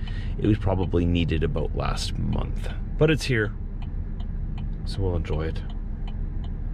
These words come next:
I'm about to head around the corner here and head into work. I'm, uh, much earlier than usual. I have two loads of those poles to deliver today with the picker truck, with the claw. So it might turn out to be a little bit of a longer day, but,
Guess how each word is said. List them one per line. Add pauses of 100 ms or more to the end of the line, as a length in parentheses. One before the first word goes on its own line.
(840)
I'm
about
to
head
around
the
corner
here
and
head
into
work.
I'm,
uh, (640)
much
earlier
than
usual. (200)
I
have
two
loads
of
those (120)
poles
to
deliver
today
with
the
picker
truck,
with
the
claw. (1200)
So
it
might
turn
out
to
be
a
little
bit
of
a
longer
day,
but,